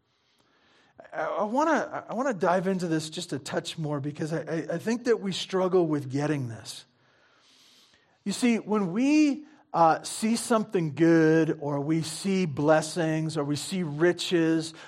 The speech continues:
or we see kindness, or we see, uh, provision,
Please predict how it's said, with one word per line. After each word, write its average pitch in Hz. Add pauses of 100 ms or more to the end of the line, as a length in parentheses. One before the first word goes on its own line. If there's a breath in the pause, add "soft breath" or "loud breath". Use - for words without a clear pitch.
(120 loud breath)
or 143
we 156
see 180
kindness, 196 (260 loud breath)
or 175
we 170
see, 185 (240 loud breath)
uh, 156
provision, 170